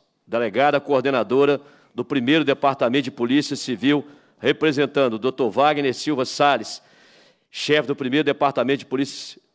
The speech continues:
primeiro Departamento de Polícia Civil da primeira região integrada de segurança pública. A presidência registra e agradece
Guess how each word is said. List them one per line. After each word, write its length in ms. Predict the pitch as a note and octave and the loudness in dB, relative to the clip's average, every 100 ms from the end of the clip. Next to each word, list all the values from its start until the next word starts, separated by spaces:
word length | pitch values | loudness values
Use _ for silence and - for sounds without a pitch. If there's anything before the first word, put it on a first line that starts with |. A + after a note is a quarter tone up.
| _ _ _ _ _ | _ _ _ _ _
primeiro 320 | - G#2+ C#3+ | -12 -2 0
Departamento 600 | C#3+ C#3 C#3 C3 A2+ C3 | 0 0 -2 0 -2 -2
de 80 | C#3+ | -4
Polícia 260 | C#3 C3+ - | -4 -4 -4
Civil 500 | A#2+ G2+ C3+ D3 - | -6 -2 -2 -2 -4
da 120 | A2 | -8
primeira 520 | A#2 - A#2 B2 D#3 C3+ | -8 -6 -4 0 2 2
região 340 | C#3 G#2+ C3+ | 0 -2 -2
integrada 500 | C#3+ C3 G#2+ C3+ C3+ | -2 -2 0 0 0
de 100 | B2 | -4
segurança 540 | - A#2 B2 C3+ - | -6 -2 0 0 -2
pública. 540 | C#3 D#3 D3+ F2+ - - _ _ _ _ _ _ _ _ _ _ _ | -2 0 0 0 -10 -20 _ _ _ _ _ _ _ _ _ _ _
A 60 | - | -10
presidência 800 | B2 A#2+ B2+ D#3+ - D#3+ C3 - - _ _ _ | -6 0 2 2 4 4 4 0 -12 _ _ _
registra 880 | G#2+ C#3+ A#2+ C3+ E3 E3 E3+ D3+ C3+ _ _ _ _ _ _ _ _ _ - | -2 0 2 4 4 4 0 -2 -4 _ _ _ _ _ _ _ _ _ 0
e 160 | C3 | 4
agradece 720 | D3+ D#3 C3 D3 C3 - - | 6 4 4 4 4 0 -10